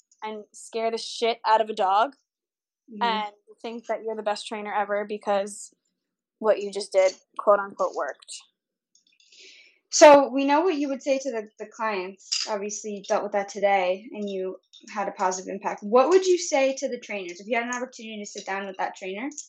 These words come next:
Speaker 2: what would the conversation look like?
Speaker 1: Well, I, I would first wanna ask, like, where they got their education from. And more than likely, they're, they're gonna say,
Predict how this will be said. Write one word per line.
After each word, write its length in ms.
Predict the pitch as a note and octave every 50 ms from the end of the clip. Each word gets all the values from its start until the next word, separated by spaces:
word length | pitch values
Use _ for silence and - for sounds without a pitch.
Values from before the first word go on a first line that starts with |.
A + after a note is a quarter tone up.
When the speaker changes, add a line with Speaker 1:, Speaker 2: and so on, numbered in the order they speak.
| _ _ _ - - _ _ _ _ _ -
Speaker 2:
what 360 | G3+ G3 G3+ A3+ A3 - G#3+
would 100 | A3+ G#3
the 100 | A3+ A3
conversation 540 | A3 A3+ G#3 G3 F#3+ F#3+ G3+ - G3 - E3
look 160 | C#3+ - -
like? 100 | - - - _ _ _ _ _ _ _ _ _ _ _ _ -
Speaker 1:
Well, 280 | G4 G#4 G#4 G4+ - - _ _ _ _ _ - -
I, 100 | C#4+ - - - - - D4 D#4+
I 40 | F4+
would 120 | F#4+ F#4 F4
first 380 | - - F4 F4+ G4 F#4 - -
wanna 240 | F#4 F4 E4 D4+ - -
ask, 500 | B3 B3 B3 B3+ C4+ C#4 - - - -
like, 280 | C4 B3 A#3 A3+ A3 _ - _ _ _ _ _ _ -
where 220 | - A#3 A#3+ B3
they 100 | A#3+ B3+
got 200 | B3+ C4 B3+ C4+
their 120 | - C4+ C4+
education 520 | D4 D#4 - - B3+ G#3 - - G3+ G#3
from. 340 | - G3 E3 F3 A3 B3+ C#4 _ _ _ _ _ _ _ _ _ _ _ _ _ _ _ _ _ _ _ _ _ _ _ _ _ _ _ _ _ _ _ _ _ _ _ _ _ _ _ _ _ _ -
And 400 | B3 B3+ B3+ B3+ B3 B3 B3 B3
more 200 | B3 B3+ C4+ C#4
than 160 | C#4+ C#4 C4+
likely, 380 | B3+ B3 A#3+ B3+ - - C#4+ C#4
they're, 100 | C4 B3+
they're 140 | A#3+ B3 B3
gonna 220 | A#3 A3+ A3+ A3+
say, 260 | - - A#3+ A3 G#3+